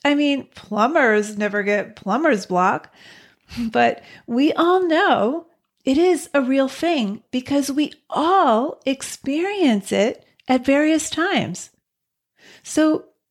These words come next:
the technical definition of writer's block is this. It's a psychological inhibition preventing a writer from proceeding with a piece.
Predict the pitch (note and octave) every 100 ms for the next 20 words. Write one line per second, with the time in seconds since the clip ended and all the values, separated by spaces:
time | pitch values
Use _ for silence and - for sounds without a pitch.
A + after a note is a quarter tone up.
0 | _ - - C#4+ C#4+ - - - - -
1 | - E4+ D#4 - D#4 D4+ A#3+ A#3 C4 A3+
2 | G#3 - G#3+ G#3 - G3+ F#3 G3+ B3 D#4
3 | D4 C4+ G3 F#3+ F#3+ G3+ - _ - G#3+
4 | G#3+ C4 B3 - - - _ _ _ _
5 | _ - _ _ A#3 A3+ A#3 A3+ - A#3+
6 | A#3+ C4 D#4+ C#4+ B3 B3 B3 A#3+ F#3+ F#3
7 | G#3 D#4 _ _ _ _ G3+ F#3+ B3+ B3+
8 | F3 F3 G3+ G#3 C#4+ D#4+ _ _ _ _
9 | - A#3 G3+ A3+ B3 C4 D4 D4+ D4+ B3
10 | D4 D#4+ G3 G3 C#4 - _ _ _ -
11 | B3 B3 B3 - - B3 - - D4+ D#4
12 | A#3 G#3 G#3 A#3 - _ _ _ _ -
13 | A3 A3 A3 - - - - - -